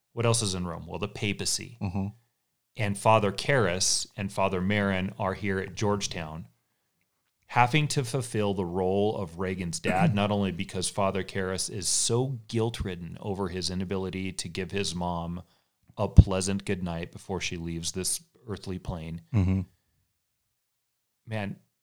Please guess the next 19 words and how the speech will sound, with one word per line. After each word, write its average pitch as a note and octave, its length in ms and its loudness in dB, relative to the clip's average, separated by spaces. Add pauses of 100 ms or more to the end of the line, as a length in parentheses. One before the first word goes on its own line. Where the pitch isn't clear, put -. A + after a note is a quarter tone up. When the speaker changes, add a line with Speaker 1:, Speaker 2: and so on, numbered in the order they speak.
(100)
Speaker 1:
there's G#2+ 160 -2
a F#2 80 -2
whole G#2+ 320 0
lot G2 220 4
of F2 100 -4
subtext F#2+ 680 0
working F#2 380 -4
into E2+ 240 -6
why E2+ 280 -4
these E2+ 180 -4
characters F#2 440 -4
are F#2 100 -8
acting F2 380 -6
the E2 80 -6
way E2 200 -8
that D#2+ 180 -12
they E2 120 -12
do. F#2 260 -10
Speaker 2:
Sure. A2 340 8